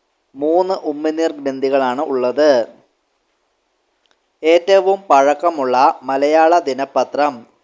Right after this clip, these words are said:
പശ്ചിമോദയം, ചന്ദ്രിക, ജനയുഗം, രാജ്യസമാചാരം.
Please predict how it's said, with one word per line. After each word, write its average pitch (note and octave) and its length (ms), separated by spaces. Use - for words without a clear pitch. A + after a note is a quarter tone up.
പശ്ചിമോദയം, C#3 1000
ചന്ദ്രിക, C#3 560
ജനയുഗം, C#3+ 840
രാജ്യസമാചാരം. C3 1400